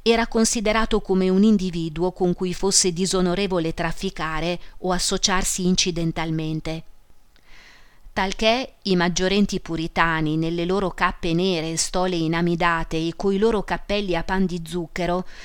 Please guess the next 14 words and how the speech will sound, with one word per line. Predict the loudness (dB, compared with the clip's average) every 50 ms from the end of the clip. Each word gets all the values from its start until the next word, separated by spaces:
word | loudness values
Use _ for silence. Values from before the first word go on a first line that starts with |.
| -12
sorridevano | -4 -2 2 2 4 2 4 2 2 4 4 4 4 6 6
non | 6 6 6 4 4
senza | 2 2 2 0 0 0 -2 -2
benignità | 0 0 2 2 2 2 2 0 0 0 0 0 0 0 -2
del | -2 -2 -4 -4 -4
chiasso | -4 -2 -2 0 0 0 0 0 0 -2
e | -2 -2
del | -2 -4 -2
villano | -2 -2 0 2 2 2 2 2 0
contegno | 0 0 2 2 2 0 0 -2 0 0 0 0 0
di | -2 -4 -6
quei | -4 -4 -4 0
faceti | 0 2 2 2 0 0 -2 -2 0
marinai. | 0 0 0 0 0 0 0 -2 -2 -4 -4 -6 -6